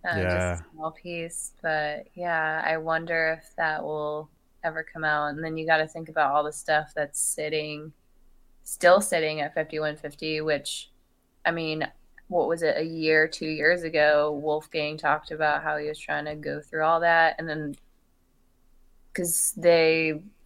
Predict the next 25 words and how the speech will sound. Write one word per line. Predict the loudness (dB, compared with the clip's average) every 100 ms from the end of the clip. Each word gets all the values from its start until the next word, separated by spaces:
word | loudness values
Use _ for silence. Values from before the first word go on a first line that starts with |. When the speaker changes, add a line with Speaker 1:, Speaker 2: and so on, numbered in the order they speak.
| -20
Speaker 1:
somehow | -14 0 0 2 4 4
it | 6
all | 6 6
got | 8 8 8 2 _ -6
erased | -4 -2 -2 -4 -6 -12 -14 -18 _
or | -8
something. | -4 -4 -4 -4 -6 -4 -4 -6 -8 _ -10
My | -8
Speaker 2:
The | 2 6
Speaker 1:
computer. | 6 4 8 12 12 12 10 8
Speaker 2:
computer, |
the | 6 6
com-, | 8 2 2
I | 4 6
think | 8 8
the | 8
computer | 8 8 10 12 12 12
there, | 10
Edward | 12 12 12
had | 8
said | 8 6
this | 6 2
years | 4 6 6
ago | 4 2
too. | 0 2 2